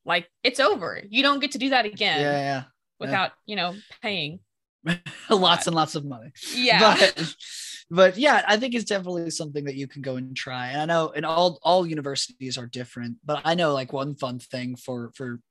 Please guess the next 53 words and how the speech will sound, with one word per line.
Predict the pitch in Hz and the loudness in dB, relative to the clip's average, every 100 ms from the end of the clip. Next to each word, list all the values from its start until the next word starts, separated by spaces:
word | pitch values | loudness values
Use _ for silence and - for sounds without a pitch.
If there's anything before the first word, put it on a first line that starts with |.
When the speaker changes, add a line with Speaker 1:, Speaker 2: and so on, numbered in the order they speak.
| _ _ - | _ _ -12
Speaker 2:
um, | 120 117 113 120 _ | -10 -10 -14 -20 _
the | 143 139 | -8 -6
University | 135 131 123 123 | -6 -6 -6 -6
of | |
Arkansas | 123 123 131 - 120 | -8 -10 -10 -8 -10
before, | 117 123 - 131 120 - - - - - - | -10 -12 -8 -8 -8 -12 -20 -20 -18 -16 -4
uh, | 139 123 127 | -2 -2 -6
football | - 156 147 139 | -4 -2 0 -2
games | 139 135 135 | -4 -6 -8
and | 127 | -6
stuff | 147 139 | -6 -4
like | 135 131 | -6 -4
that. | 135 131 123 | -4 -6 -6
You | 151 | -6
have, | 139 147 139 135 135 127 | -2 -2 -2 -2 -4 -6
uh, | 139 131 131 | -6 -4 -4
like, | 143 143 | -6 -6
a | 139 | -8
bunch, | 127 170 160 147 - | 0 2 4 2 0
there's, | 170 156 | 0 0
like, | 165 | 0
a | 147 | 0
bunch | 170 160 | 0 0
of | 135 | -4
pregame | - 175 175 156 135 | -2 -2 0 -2 -4
stuff, | - 151 127 - | -4 -2 -4 -4
like, | 135 | -4
that | 156 151 139 | 0 2 2
morning | 147 151 143 135 | -2 -2 -2 -6
and | 127 | -6
stuff. | - 123 - | -6 -6 -4
They've | 135 135 | -6 -4
got | 139 131 | -4 -4
a, | - - - - | -8 -14 -20 -4
you | 170 | -2
can | 160 | 0
go | 156 165 | 2 4
get | 165 | 4
a, | 156 | 2
get | 147 160 | 2 2
a | |
bunch | 135 156 147 | 0 -2 -4
of | 135 | -10
free | - - 214 190 | -10 -4 -2 -2
stuff. | - - 185 175 175 | -2 4 6 4 2
You | 156 | -10
can | 156 147 | -10 -2
go | 160 165 | 2 2
Speaker 1:
Mm-hmm. | 202 202 | 0 -6
Speaker 2:
feed | 175 175 175 | -4 -2 2
our | 156 151 | 2 2
live | 147 151 151 156 156 | 2 2 2 0 -2
mascot | 156 156 - 165 147 | -2 -2 -2 -2 -2